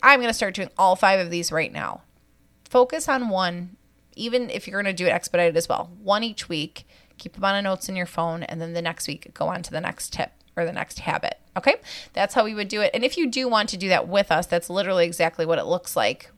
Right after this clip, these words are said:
one thing at a time. That challenge is kicking off April twenty-fifth. So you can go, um, sign up for that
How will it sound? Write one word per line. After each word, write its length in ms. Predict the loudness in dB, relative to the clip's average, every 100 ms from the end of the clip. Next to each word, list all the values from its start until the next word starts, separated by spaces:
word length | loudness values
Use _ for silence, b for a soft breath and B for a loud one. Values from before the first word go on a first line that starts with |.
| _
one 460 | -8 -2 0 0 0
thing 200 | 0 2
at 60 |
a 40 | 2
time. 380 | 2 2 0 -8 B B B B B -14
That 360 | -6 2 2 2
challenge 260 | 0 -2
is 100 | -2
kicking 280 | -4 -4 -4
off 180 | -4 -4
April 240 | -6 -6
twenty-fifth. 760 | -6 -8 -8 -6 -2 -2 -4 -14 _
So 400 | -6 2 6 6
you 120 | 2 -4
can 180 | -4
go, 340 | 2 4 2 -2
um, 200 | -6 -6
sign 200 | -6 -6
up 120 | -6 -4
for 120 | 0
that 300 | 0 -2